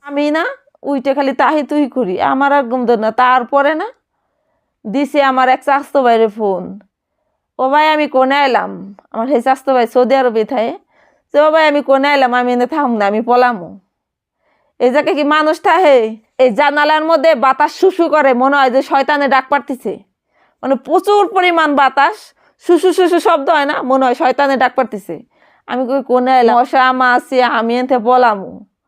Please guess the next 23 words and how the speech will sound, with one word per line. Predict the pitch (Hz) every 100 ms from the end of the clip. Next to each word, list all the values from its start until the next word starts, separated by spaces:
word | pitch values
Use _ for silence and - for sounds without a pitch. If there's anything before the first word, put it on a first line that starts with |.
| _ _ _ -
আমারে | 240 254 262
কি | 294
আপনি | 285 285
নইজার | 277 294 302 277
পারবেন?" | 269 240 233 214 185 190 _ _ -
আমি | 214 226 240
এনে | 262 269
থাম | 285 233
না, | 220
সি | 233 285
শুরু | 247 262 247
করছি। | 226 - 175 175 _ _
আমি | 220 240
কই, | 262
"আমার | 262 262
কাছে | 311
পাসপোর্ট | 254 233 240 - 254
আছে।" | 240 240 196 180 _ - - 208
বাড়ি | 254 277 320
ফোন | 311 294
দিয়ে | 294
সির | 311 311 269
পারি। | 277 233 214 190